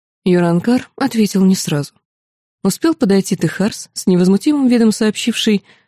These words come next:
что все виновные более не должны быть предметом моих переживаний,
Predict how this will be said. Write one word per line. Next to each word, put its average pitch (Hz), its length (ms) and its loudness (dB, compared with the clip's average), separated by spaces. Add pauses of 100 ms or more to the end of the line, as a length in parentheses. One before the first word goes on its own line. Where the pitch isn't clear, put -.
(120)
что - 140 -4
все - 180 -2
виновные 226 480 4
более 185 320 2
не 185 160 4
должны 180 360 0
быть 135 180 -4
предметом 156 400 0
моих 147 260 -2
переживаний, 202 680 0